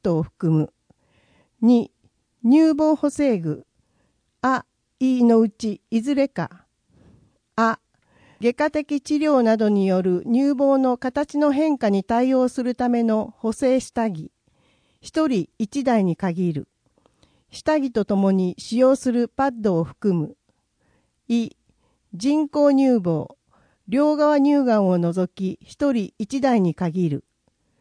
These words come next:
乳房再建術などによって体内に埋め込まれたものを除く。女性対象外のもの。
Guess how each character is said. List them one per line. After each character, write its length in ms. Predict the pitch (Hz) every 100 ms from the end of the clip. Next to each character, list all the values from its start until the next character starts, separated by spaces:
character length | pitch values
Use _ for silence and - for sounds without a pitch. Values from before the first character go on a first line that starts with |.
| _ _ _ _ 220
乳 280 | 254 302
房 260 | 277 294 285
再 260 | 302 302 285
建 260 | 294 294
術 240 | 226 214 196
な 160 | 202
ど 120 | 202
に 160 | 185 175
よ 80 | 165
っ 60 | - -
て 240 | 185 170 _
体 260 | 285 285 262
内 220 | 226 185
に 280 | 175 170 -
埋 140 | 233
め 120 | 240 262
込 140 | 262
ま 140 | 262 262
れ 100 | 254
た 120 | 240
も 140 | 240
の 160 | 240 247
を 80 | 175
除 340 | 151 151 151
く。 200 | - 139 _ _ _ _ _ _ _ _ _ -
女 160 | 220
性 260 | 233 311 302
対 300 | - 302 302
象 280 | - 302 294
外 220 | 240 185
の 100 | 170
も 140 | 160
の。 220 | 160 151